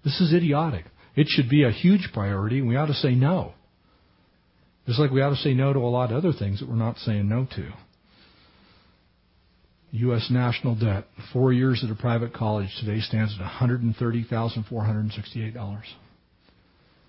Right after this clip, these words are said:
Hundred and thirty thousand bucks. Now let me translate that for you. If you happen to get standard government loans, which range between six point about seven percent and nine point eight percent,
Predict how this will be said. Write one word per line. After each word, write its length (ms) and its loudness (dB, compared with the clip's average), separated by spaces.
Hundred 800 0
and 300 -2
thirty 580 0
thousand 640 2
bucks. 400 -6
Now 100 -2
let 140 2
me 100 4
translate 680 -4
that 160 -6
for 160 -6
you. 220 -8
If 280 2
you 100 6
happen 400 4
to 80 2
get 340 0
standard 520 2
government 460 2
loans, 440 -4
which 180 -6
range 320 0
between 320 -2
six 320 -4
point 220 0
about 320 -4
seven 420 0
percent 520 -2
and 520 2
nine 420 2
point 200 0
eight 260 -4
percent, 500 -6